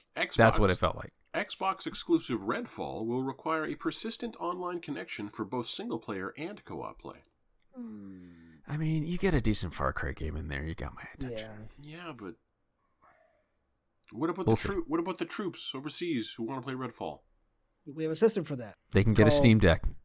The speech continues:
Speaker 3: Yeah, <laughs> Le-, Left four Dead. I don't know.
Speaker 1: Uh, Electronic Arts has reportedly canceled a single-player Titanfall project. The Respawn-developed game known internally as Titanfall Legends was a first-person shooter with a focus on mobility and style.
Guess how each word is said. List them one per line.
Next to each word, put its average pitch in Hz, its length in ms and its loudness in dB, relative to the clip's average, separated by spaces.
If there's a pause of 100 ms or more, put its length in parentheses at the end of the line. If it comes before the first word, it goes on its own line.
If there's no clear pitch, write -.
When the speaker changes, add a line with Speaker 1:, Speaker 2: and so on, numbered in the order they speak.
(220)
Speaker 3:
Yeah, 139 180 -2 (120)
<laughs> - 120 -20
Le-, 156 200 -10 (220)
Left 170 180 0
four 127 80 -8
Dead. - 220 -14
I - 40 -16
don't 107 120 -10
know. - 20 -20 (960)
Speaker 1:
Uh, 65 180 -6 (100)
Electronic 123 540 -2
Arts 156 380 -2
has 127 160 -8
reportedly 160 520 -2
canceled 92 460 -6
a - 40 -10
single-player 101 600 -4
Titanfall - 540 -8
project. 80 460 -10 (300)
The 101 60 -8
Respawn-developed 123 840 -4
game 120 240 -2
known 123 200 -2
internally 170 500 -2
as 143 140 -6
Titanfall 160 520 -6
Legends 170 520 -4
was 92 120 -8
a 85 60 -8
first-person 151 640 -8
shooter 165 280 -6
with 139 140 -6
a 104 60 -6
focus 156 340 -10
on 127 120 -4
mobility 147 460 -4
and 156 120 -6
style. 82 480 -8